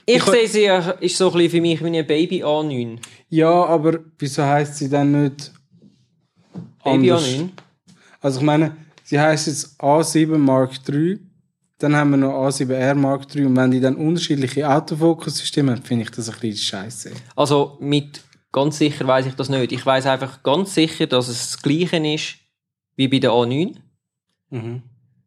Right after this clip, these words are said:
Speaker 1: Und, ähm, es sind insgesamt sechshundertdreiundneunzig Face Detection Autofocus Points, wo dreiundneunzig Prozent vom gesamten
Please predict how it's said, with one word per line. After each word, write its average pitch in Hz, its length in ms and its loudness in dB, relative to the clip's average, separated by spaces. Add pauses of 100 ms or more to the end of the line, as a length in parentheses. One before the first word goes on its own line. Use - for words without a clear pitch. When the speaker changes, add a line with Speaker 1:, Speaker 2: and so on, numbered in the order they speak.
(320)
Speaker 1:
Und, 147 640 2
ähm, 131 960 0
es - 180 -6
sind 147 220 -2
insgesamt 165 420 -2
sechshundertdreiundneunzig 160 1120 0
Face 165 360 -2
Detection 175 580 -4
Autofocus 180 800 -2
Points, 196 800 -2 (500)
wo 151 340 0
dreiundneunzig 180 480 0
Prozent 156 460 0
vom 139 240 -2
gesamten 135 720 -2